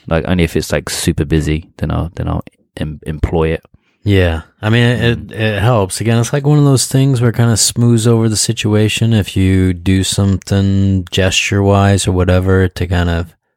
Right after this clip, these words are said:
Speaker 2: you know.
Speaker 1: Right, much better than just, like, plowing through people. Like, <laughs> like I've, I've seen, you know,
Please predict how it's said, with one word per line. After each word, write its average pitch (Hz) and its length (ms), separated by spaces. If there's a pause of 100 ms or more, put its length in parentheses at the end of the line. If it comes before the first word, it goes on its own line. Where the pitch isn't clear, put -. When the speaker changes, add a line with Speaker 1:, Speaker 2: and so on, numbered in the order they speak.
Speaker 2:
you 98 120
know. 85 240 (480)
Speaker 1:
Right, 92 460
much 95 260
better 87 180
than 85 140
just, 82 140
like, - 220
plowing 85 460
through 85 260
people. 76 640
Like, 85 240 (320)
<laughs> - 300
like 80 240
I've, 78 240
I've 80 140
seen, 78 560
you 87 100
know, 76 180